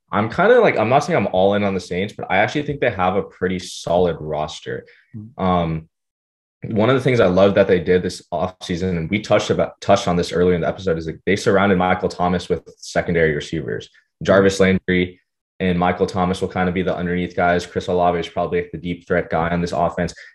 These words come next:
Speaker 1: And they still have guys like Marquez Callaway and Tre'Quan Smith. Like, they have, like, five quality receivers. I'd be like, "Okay, they can catch the ball and, and make something happen after the catch."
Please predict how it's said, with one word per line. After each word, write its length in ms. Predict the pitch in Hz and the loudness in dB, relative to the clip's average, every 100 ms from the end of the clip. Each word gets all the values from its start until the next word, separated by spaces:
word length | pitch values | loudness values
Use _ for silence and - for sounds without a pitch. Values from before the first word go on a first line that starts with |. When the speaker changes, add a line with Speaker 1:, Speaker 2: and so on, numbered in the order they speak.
| _ | _
Speaker 1:
And 220 | 98 95 92 | 0 0 2
they 120 | 110 | 0
still 300 | - 123 120 | 4 4 4
have 300 | 101 107 95 | 4 2 2
guys 260 | 92 98 | 4 4
like 140 | 92 87 | 2 -2
Marquez 320 | 90 - 87 | -2 -2 -6
Callaway 400 | - 90 92 87 | 0 2 2 0
and 80 | 87 | -2
Tre'Quan 360 | 90 87 90 | -4 -4 -6
Smith. 260 | - 107 101 | -4 -4 0
Like, 200 | 98 - - _ | -2 -4 -16 _
they 80 | 104 | 0
have, 160 | 120 - | 0 0
like, 160 | 165 | -4
five 540 | - - 107 139 139 139 | -6 -6 0 0 0 -4
quality 440 | - 117 120 123 | 0 2 2 0
receivers. 520 | 113 - 110 104 95 | -4 -4 -4 -2 -4
I'd 320 | 76 95 95 | -2 -2 -2
be 100 | 92 | -2
like, 240 | 92 90 82 | -2 -4 -4
"Okay, 380 | 80 - 90 85 | -8 -4 -4 -2
they 140 | 90 | -4
can 140 | 95 | -6
catch 300 | 87 87 90 | -4 -4 -2
the 80 | 90 | -6
ball 280 | 85 85 85 | -2 0 0
and, 160 | 82 82 | -2 -6
and 200 | 90 87 | -6 -4
make 140 | 85 | -4
something 260 | 90 87 87 | -4 -4 -2
happen 300 | 85 87 82 | -2 -2 -6
after 200 | 80 78 | -6 -8
the 80 | |
catch." 400 | - 80 67 - | -4 -2 -2 -6